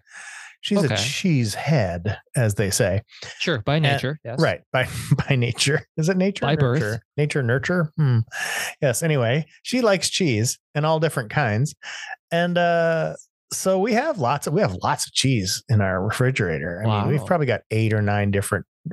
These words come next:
Speaker 1: varieties of cheese at
Speaker 2: No
Speaker 1: this very
Speaker 2: way.
Speaker 1: moment.
Speaker 2: That's amazing.
Speaker 1: Sure. Well, we've got,
Speaker 2: I think
Speaker 1: like, you got your cheddar, right?
Speaker 2: Uh, well,
Speaker 1: You got
Speaker 2: obviously, that's kinda standard. That, like, comes with
Speaker 1: Yep.
Speaker 2: the fridge. You buy the fridge, they give you a block of cheddar just to, like,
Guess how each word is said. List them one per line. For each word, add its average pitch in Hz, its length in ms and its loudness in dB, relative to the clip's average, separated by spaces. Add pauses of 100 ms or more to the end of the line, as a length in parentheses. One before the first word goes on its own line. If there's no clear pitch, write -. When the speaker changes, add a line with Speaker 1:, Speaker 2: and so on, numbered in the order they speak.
Speaker 1:
varieties 107 760 0
of 101 120 -4
cheese 117 540 0 (220)
at 143 60 -4
Speaker 2:
No 151 360 2
Speaker 1:
this 147 80 0
very 139 200 0
Speaker 2:
way. 123 80 0
Speaker 1:
moment. 104 380 -2 (640)
Speaker 2:
That's 175 280 0
amazing. 127 440 2
Speaker 1:
Sure. 123 260 -2 (340)
Well, 240 80 2
we've 185 100 2
got, 180 180 2
Speaker 2:
I - 20 -4
think 220 200 2
Speaker 1:
like, - 60 -4
you 190 160 -4
got 196 200 2
your 160 60 -2
cheddar, 147 600 2 (480)
right? 156 220 2
Speaker 2:
Uh, - 80 -10
well, 160 100 0
Speaker 1:
You 147 60 0
got 143 40 0
Speaker 2:
obviously, 131 440 -2
that's 127 160 -2
kinda 151 200 0
standard. 151 360 2
That, 135 60 2
like, 160 140 0
comes 175 240 0
with 135 80 2
Speaker 1:
Yep. 127 100 0
Speaker 2:
the - 40 -12
fridge. 123 460 -2
You 131 80 -2
buy 160 200 2
the 135 60 0
fridge, 139 300 -2
they 120 100 -2
give 135 80 2
you 127 80 2
a - 20 -2
block 123 240 0
of - 60 -6
cheddar 123 300 0
just 123 220 -2
to, 123 80 -4
like, 110 180 0